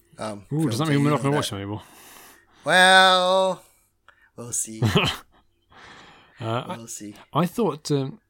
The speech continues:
Speaker 2: so, uh, it's interesting to say about voice acting, 'cause Beyonce I thought wasn't very good, but, um, Chiwetel Ejiofor I thought was really good actually as Scar.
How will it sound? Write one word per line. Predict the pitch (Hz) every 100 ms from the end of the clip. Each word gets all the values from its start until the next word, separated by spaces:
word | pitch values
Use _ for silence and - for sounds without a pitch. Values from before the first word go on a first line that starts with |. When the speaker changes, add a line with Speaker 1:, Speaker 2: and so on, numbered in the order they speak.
| _
Speaker 2:
so, | - 214
uh, | - - -
it's | 202 233
interesting | 214 185
to |
say | 135
about | 123 107
voice | 110 101
acting, | 98 110 98
'cause | 127 156
Beyonce | 156 196 190 156 117
I |
thought | 104 110 104
wasn't | 98 101
very | 95 95
good, | 95
but, | 127 143
um, | 160 151 147 143 - -
Chiwetel | 202 156 151 156
Ejiofor | 117 - 95 90
I |
thought | - 107
was | 98
really | 107 92
good | 95
actually | 90 - 98
as | -
Scar. | - 104 95 101